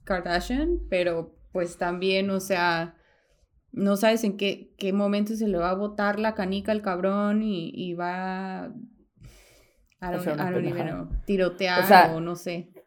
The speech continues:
Speaker 2: ya salió en S N L con su maga hat. Ya dijo que la esclavitud, ¿cómo fue?
Speaker 1: ¿Fue
Speaker 2: Que
Speaker 1: beneficial a la raza o qué?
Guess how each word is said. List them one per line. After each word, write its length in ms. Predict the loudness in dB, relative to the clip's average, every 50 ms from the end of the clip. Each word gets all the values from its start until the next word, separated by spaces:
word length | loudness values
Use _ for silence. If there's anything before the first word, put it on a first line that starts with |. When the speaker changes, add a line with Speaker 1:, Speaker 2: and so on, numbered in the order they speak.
| _ _ -16 -14 -14 -14 -14 -16 -20 -14
Speaker 2:
ya 280 | 2 10 12 12 12 12
salió 400 | 12 10 12 12 12 10 10 10
en 100 | 10 8
S 200 | 8 8 8 8
N 160 | 8 10 10
L 140 | 10 8 8
con 180 | 6 4 4 6
su 480 | 6 6 6 6 6 6 4 4 4 2
maga 400 | 2 4 4 6 6 8 6 6
hat. 460 | 6 4 4 4 4 2 0 -2 -10 -20 -20 _ _ _ _ _ _ _ _ -20 -20 -20 _ _ _ _ _ _ _ _ -20 -20 -16 -16 -16 -16 -16 -20 -20 -20 -20 _ _ _ _ _ _ _ _ _ _ 0
Ya 260 | 6 10 12 12 12
dijo 500 | 12 12 10 10 8 8 8 8 6 6
que 140 | 6 4 6
la 100 | 6 4
esclavitud, 840 | 4 4 6 6 6 6 4 0 0 -2 0 0 2 0 0 -2 -4 -12 -16 -20 -20 _ _ _ _ _ _ _ _ _ _ _
¿cómo 280 | -2 0 0 0 0
fue? 340 | 0 0 -2 -2 -2 -4 -8 -16 -20 _ _ _ -10
Speaker 1:
¿Fue 160 | -4 -4 -2
Speaker 2:
Que 20 |
Speaker 1:
beneficial 680 | -2 0 -2 -2 -2 -2 -4 -4 -4 -4 -6 -4 -4 -4
a 60 | -6 -6 -6 -8
la 80 | -8
raza 380 | -8 -8 -10 -10 -10 -12 -12 -12
o 100 | -12 -14
qué? 260 | -14 -12 -12 -14